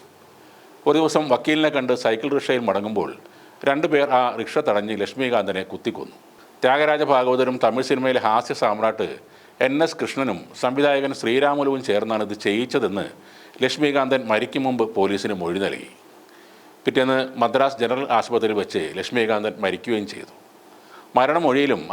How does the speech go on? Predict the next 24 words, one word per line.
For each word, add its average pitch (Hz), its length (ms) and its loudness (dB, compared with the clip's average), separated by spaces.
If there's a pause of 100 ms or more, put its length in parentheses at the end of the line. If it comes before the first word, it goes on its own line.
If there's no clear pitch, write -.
ആ 123 180 4
മഞ്ഞപ്പത്രക്കാരൻ 117 840 0
കള്ളം 123 320 2
തന്നെ 98 240 -2
പറഞ്ഞിരുന്നു. 76 420 -8 (520)
അങ്ങനെ 156 180 4 (100)
കേസ് 151 240 2
വിചാരണ 160 320 4
കഴിഞ്ഞു. 110 440 0
ആ 120 120 4
രണ്ട് 127 320 0
കൊലയാളികളെ 113 680 0
തൂക്കിക്കൊല്ലാൻ 117 580 -2
വിധിച്ചു. - 260 -14 (800)
സംവിധായകൻ 135 540 2
ശ്രീരാമുലുവിനെ 131 680 2
വെറുതെ 104 300 2
വിട്ടു. - 200 -12 (640)
ഭാഗവതരെയും 135 720 2
കൃഷ്ണനെയും 117 460 -2 (580)
ആൻഡമാൻ 139 420 0
ജയിലിലേക്ക് 110 400 2
അയക്കാനും 117 460 0
വിധിച്ചു. - 280 -16